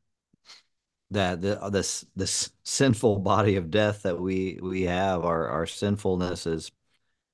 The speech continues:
um, covered by him. And yeah, so the more we can gaze on him,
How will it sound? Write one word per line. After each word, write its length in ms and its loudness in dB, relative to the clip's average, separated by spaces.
um, 380 -6
covered 360 4
by 240 4
him. 300 2
And 80 2
yeah, 120 4
so 140 0
the 80 2
more 260 4
we 100 4
can 220 -4
gaze 300 0
on 160 0
him, 440 -2